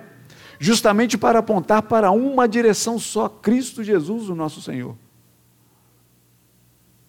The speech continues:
E apesar de que, e apesar de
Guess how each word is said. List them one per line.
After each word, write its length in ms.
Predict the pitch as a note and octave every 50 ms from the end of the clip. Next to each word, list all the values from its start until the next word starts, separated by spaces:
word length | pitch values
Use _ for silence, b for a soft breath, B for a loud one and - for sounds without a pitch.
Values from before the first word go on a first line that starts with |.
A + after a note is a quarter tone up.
| _ _ _ _ _ _ _ _ _ _ _ _ _ _ _ _ _ _ _ _ _ _ _ _ _ _ _ _ _ _ _ _
E 80 | - C#3+
apesar 500 | C#3+ D3 D#3+ C#3+ B2+ - D3+ D#3 D#3+ D#3
de 140 | C3+ C3+ C3+
que, 480 | - D3+ D3 C#3+ C#3 C3 A2 F#2+ F2+ - -
e 120 | - C3
apesar 420 | C#3+ - D#3 C#3+ B2 G#2+ D#3 D#3 D3+
de 320 | C3+ C#3 C#3+ C#3+ B2 F#2+